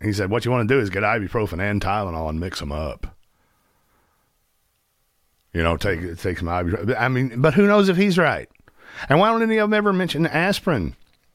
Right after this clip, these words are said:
And, and wh-, why hasn't anybody said anything about whether aspirin is safe with this or not? Because, you know, aspirin, uh,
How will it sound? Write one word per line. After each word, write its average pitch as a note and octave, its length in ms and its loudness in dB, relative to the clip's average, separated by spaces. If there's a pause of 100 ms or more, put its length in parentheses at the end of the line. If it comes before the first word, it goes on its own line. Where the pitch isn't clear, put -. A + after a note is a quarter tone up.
(100)
And, A#2+ 300 2
and A#2+ 340 0
wh-, G#2+ 360 -8
why C#3+ 220 2
hasn't F3+ 220 0
anybody D#3+ 320 2
said D#3+ 180 -2
anything D3+ 280 -2
about C3 180 0
whether B2 200 2
aspirin D3+ 440 -2
is G2 100 -2
safe G2+ 300 -4
with F#2 100 -4
this G2 180 -2
or F2+ 80 -2
not? D2+ 380 -6
Because, A#2+ 340 -2
you D#3 80 2
know, C3+ 300 0 (2500)
aspirin, C3+ 520 2
uh, F2 280 0